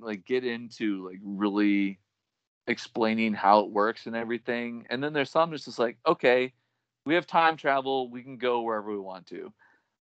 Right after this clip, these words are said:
I'm more fine with the latter because I feel like the movies that try to explain how it all works ultimately fall apart. And this one had a stupid premise about how time is a,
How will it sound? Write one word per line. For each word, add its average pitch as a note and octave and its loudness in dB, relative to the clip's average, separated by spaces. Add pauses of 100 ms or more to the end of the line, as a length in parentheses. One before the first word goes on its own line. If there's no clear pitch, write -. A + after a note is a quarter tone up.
I'm G#3 6
more F3+ 4
fine B2+ -2
with A#2+ -12
the G#2+ -4
latter A2 -4
because B2 -8 (400)
I C3 0
feel G3 0
like G#3+ 0
the C3+ -4
movies B2+ -2
that G#2+ -2
try A2+ -2
to A2+ -4
explain G#2 -6
how G#2+ 2
it G2+ 0
all G#2 2
works G2+ -4 (400)
ultimately C3+ 2
fall A2 -2
apart. F#2+ -6 (360)
And C3+ -10
this A#3+ 0
one F#3 2
had C3+ 2
a G#2 0
stupid - -6
premise D#3+ 0
about A2+ 2
how C3+ 4 (400)
time E3+ 0
is A#2+ -10
a, G#2 -2